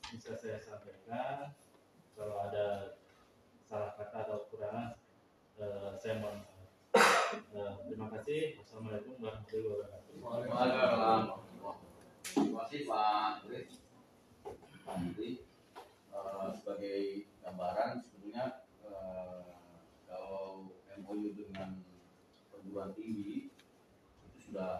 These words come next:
Speaker 2: sering dilakukan oleh K P U. Sejak pemilu dua ribu empat belas, tepatnya, eh, program K P U Goes to Campus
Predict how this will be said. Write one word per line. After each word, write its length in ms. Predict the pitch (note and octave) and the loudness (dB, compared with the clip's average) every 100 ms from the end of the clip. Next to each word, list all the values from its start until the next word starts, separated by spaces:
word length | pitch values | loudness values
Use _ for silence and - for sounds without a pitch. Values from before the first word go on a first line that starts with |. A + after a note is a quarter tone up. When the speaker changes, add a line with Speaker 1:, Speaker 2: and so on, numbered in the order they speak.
| - | -4
Speaker 2:
sering 320 | A2 A#2 G2 | -6 -2 -2
dilakukan 1200 | F2+ F2 F2 E2+ - - - - - - F#2 - | -4 -6 -10 -12 -14 -16 -18 -18 -12 -12 -10 -8
oleh 160 | - | -8
K 200 | - - - | -8 -14 -14
P 80 | G2+ F#2+ | -10 -8
U. 160 | F2+ - - - - G#2 - - - - - | -8 -6 0 2 4 2 0 -6 -12 -16 -20
Sejak 200 | - - - - | -14 -8 -8 -8
pemilu 320 | F#2+ G2 F#2+ | -10 -8 -8
dua 80 | F#2+ | -10
ribu 160 | F#2 | -12
empat 240 | F#2 - - | -12 -14 -8
belas, 320 | - - - | -2 -2 -4
tepatnya, 640 | - - - G#2+ - - - - | -10 -12 -12 -8 -8 -8 -12 -20
eh, 380 | F2+ F2 E2+ E2+ - | -20 -16 -14 -14 -16
program 560 | F#2+ F#2 F2+ F#2+ F2+ F2+ F2+ - | -16 -16 -8 -4 -4 -6 -10 -16
K 40 | - F#2 | -14 -12
P 160 | F#2 F#2+ | -10 -12
U 160 | F#2+ F2+ | -12 -14
Goes 160 | F#2+ F#2+ | -16 -16
to 160 | G#2 | -8
Campus 320 | - G2+ G2+ | -4 -4 -6